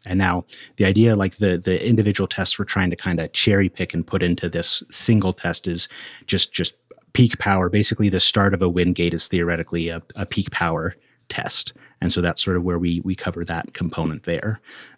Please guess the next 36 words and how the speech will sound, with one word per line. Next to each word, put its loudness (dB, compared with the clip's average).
The, 0
the -4
five 0
minute 0
max -2
test, -2
the -2
max -2
aerobic -2
power, -4
that's -2
pretty 2
analogous 0
to, -2
you -2
know, 0
your -2
power 2
at -2
V 2
O 2
two -2
max. -6
If -6
that's -6
paced 0
properly, -2
that's -4
basically -2
by 0
the 2
end 2
of -2
that, -4
you're -6
really, -2